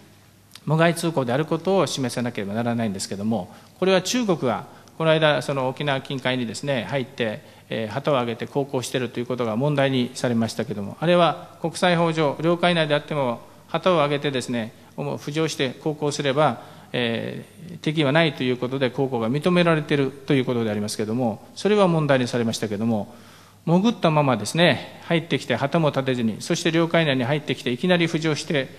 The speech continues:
接岸をしても、これが問題にならない。これがまさに問題であります。え、それからその、もう一つ、まあ、協定が守られていないということになるとですね、えー、何度も起こってます、あの、嘉手納基地や普天間基地ではですね、えー、爆音訴訟が起きます。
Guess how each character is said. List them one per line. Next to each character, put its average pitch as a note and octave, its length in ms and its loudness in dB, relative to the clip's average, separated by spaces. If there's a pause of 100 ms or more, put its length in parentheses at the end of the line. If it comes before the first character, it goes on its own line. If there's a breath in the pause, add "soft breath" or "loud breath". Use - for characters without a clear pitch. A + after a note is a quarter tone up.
接 D#3 240 0
岸 C#3+ 80 2
を C3+ 160 0
し - 80 -6
て B2+ 80 -2
も、 G#2+ 100 0
こ - 80 -2
れ E3 80 4
が D#3 80 4
問 E3 220 4
題 E3+ 120 6
に C#3+ 60 4
な B2+ 120 4
ら F3+ 100 6
な E3 100 6
い。 G2+ 100 2 (520 loud breath)
こ G#3+ 80 8
れ G#3 80 10
が G3+ 100 10
ま F#3 120 6
さ D#3+ 100 4
に B2+ 60 2
問 C3 180 2
題 B2 160 2
で A2 60 0
あ - 20 0
り G2+ 80 -4
ま F2+ 100 -6
す。 - 140 -14 (500 loud breath)
え、 D3+ 80 0
そ A3+ 100 4
れ G#3+ 60 2
か G#3+ 80 10
ら F#3+ 80 8
そ G3 100 2
の、 E3 480 2
も F3 100 4
う - 20 4
一 E3 120 -2
つ、 C3+ 300 -2
ま C#3+ 120 0
あ、 A#2+ 60 -2
協 C#3+ 160 -2
定 C3+ 120 0
が A#2+ 80 2
守 D#3+ 280 6
ら G3+ 80 10
れ F#3+ 60 6
て E3 120 0
い D3 40 2
な C#3+ 80 2
い B2+ 80 0
と C3 60 -6
い - 20 -2
う A#2+ 40 -6
こ B2 60 -6
と B2 120 -2
に B2 40 4
な B2 80 4
る A#2+ 60 2
と G#2 100 -6
で G2+ 60 -6
す - 80 -6
ね、 B2+ 240 0 (480 loud breath)
え A#2+ 280 0
ー、 - 20 0
何 A3 260 8
度 G#3 80 4
も D3+ 200 6
起 C3+ 60 -6
こ C3 60 2
っ B2+ 80 -6
て C#3+ 80 -2
ま A#2+ 100 0
す、 - 120 -6
あ A2 40 -2
の、 A2 60 -2
嘉 - 180 0
手 D3+ 120 2
納 D3 120 2
基 - 100 -14
地 C3+ 140 -6
や C3+ 280 4
普 - 80 -14
天 C#3 180 -2
間 C3+ 120 -2
基 - 80 -16
地 C3 120 -4
で A#2 80 -2
は A2 80 -2
で G#2+ 80 -6
す - 80 -14
ね、 A#2+ 200 -4 (280 loud breath)
え - 100 -4
ー、 - 40 -2
爆 D#3+ 240 2
音 A3 140 6
訴 G3 280 4
訟 B2 80 4
が G#2+ 60 2
起 A2+ 60 -10
き G2 60 -6
ま F#2 100 -6
す。 - 260 -12